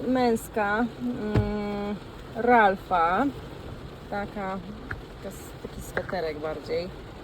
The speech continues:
E, za funta, słuchajcie. No i słuchajcie, za wszystko zapłaciłam dwanaście pięćdziesiąt i najdrożej, co zapłaciłam, to, słuchajcie, za worki na śmieci.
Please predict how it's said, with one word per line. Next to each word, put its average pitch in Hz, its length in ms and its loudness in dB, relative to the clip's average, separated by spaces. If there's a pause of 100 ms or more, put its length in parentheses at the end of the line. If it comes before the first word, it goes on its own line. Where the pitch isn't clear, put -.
E, 320 220 8 (180)
za 320 140 8
funta, 233 360 2
słuchajcie. 175 560 -2 (1400)
No 233 180 8
i 233 160 4
słuchajcie, 240 600 4
za 262 280 4
wszystko 196 800 -2 (1200)
zapłaciłam 214 600 2 (200)
dwanaście 190 680 -2
pięćdziesiąt 165 680 -6
i 240 80 6
najdrożej, 247 920 8
co 214 140 -6
zapłaciłam, 196 800 0 (460)
to, 226 420 8
słuchajcie, 208 520 0
za 190 360 2 (1300)
worki 170 400 -4
na 151 100 -6
śmieci. - 400 -14